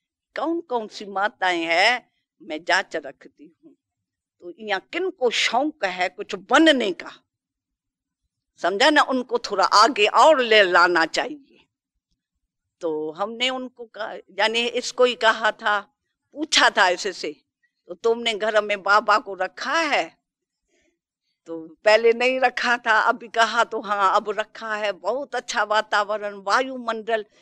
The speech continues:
इतनी खुश है, बात नहीं पूछो। वातावरण ही घर का बदल जाता है,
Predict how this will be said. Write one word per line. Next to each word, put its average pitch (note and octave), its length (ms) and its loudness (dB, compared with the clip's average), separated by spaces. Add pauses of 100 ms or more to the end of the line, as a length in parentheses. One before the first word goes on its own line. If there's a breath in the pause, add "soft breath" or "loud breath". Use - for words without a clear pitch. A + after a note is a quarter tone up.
(220)
इतनी A4 440 -6
खुश - 440 0
है, D#4+ 260 2
बात C4 360 2
नहीं A3+ 200 -2
पूछो। - 480 -20 (540)
वातावरण G4 720 6
ही G#4+ 100 -2
घर D4+ 260 6
का C#4+ 160 4
बदल A#3+ 400 4
जाता E3+ 360 -4
है, - 260 -12